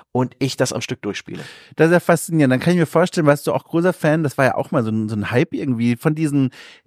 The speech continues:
Speaker 2: Zahlenrätselspielen, wie, so, äh,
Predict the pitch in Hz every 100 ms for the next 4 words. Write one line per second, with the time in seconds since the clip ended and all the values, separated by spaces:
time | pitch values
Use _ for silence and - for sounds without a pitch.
0 | _ - 143 127 156 247 247 208 226 -
1 | 240 - - 208 240 240 226 165 226 220
2 | 151 165 - 160 - 131 131 127 123